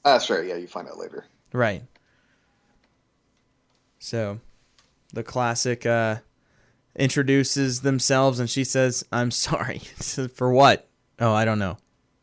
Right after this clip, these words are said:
Speaker 2: A little
Speaker 1: Yeah,
Speaker 2: slip
Speaker 1: of
Speaker 2: up
Speaker 1: course.
Speaker 2: there.
Speaker 1: Uh, we, we've never met before.
Speaker 2: Right. And now we have Sonya and Bullock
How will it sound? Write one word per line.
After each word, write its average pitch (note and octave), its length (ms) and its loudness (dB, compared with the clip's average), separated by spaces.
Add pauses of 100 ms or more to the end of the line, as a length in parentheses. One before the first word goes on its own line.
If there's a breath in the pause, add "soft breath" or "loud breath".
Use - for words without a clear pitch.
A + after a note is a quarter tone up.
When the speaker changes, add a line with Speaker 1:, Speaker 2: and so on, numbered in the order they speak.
(120)
Speaker 2:
A - 40 -10
little A#2+ 160 4
Speaker 1:
Yeah, A#2+ 160 8
Speaker 2:
slip G2+ 140 8
Speaker 1:
of - 40 -8
Speaker 2:
up A#2+ 80 6
Speaker 1:
course. A2 160 4
Speaker 2:
there. A2+ 220 4
Speaker 1:
Uh, A2 60 2
we, D#3+ 160 4 (360)
we've D3 180 0
never C3 220 0
met D3 200 2
before. F2+ 440 0 (160)
Speaker 2:
Right. G#2+ 360 -2 (3000 loud breath)
And F#2+ 80 -10
now G2+ 200 -6
we G#2 80 -4
have G2+ 420 -2 (600 soft breath)
Sonya C#3+ 420 2
and A#2 200 -2
Bullock A#2 400 2